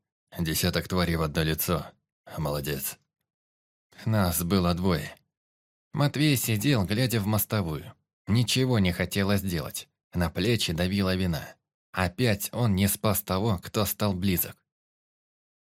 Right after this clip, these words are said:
"И где твой товарищ тогда? Обратился, что ли?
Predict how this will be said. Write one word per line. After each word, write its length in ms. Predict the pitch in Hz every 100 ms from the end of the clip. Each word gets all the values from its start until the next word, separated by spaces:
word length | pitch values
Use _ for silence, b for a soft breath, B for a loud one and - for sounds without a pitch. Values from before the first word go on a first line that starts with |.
| _
"И 320 | 85 76 76 71
где 220 | 73 98
твой 200 | 98 -
товарищ 500 | 98 104 92 78 -
тогда? 420 | 80 73 71 - _ _ _ _ _
Обратился, 640 | - 82 82 78 95 87 87
что 220 | - 76
ли? 200 | 71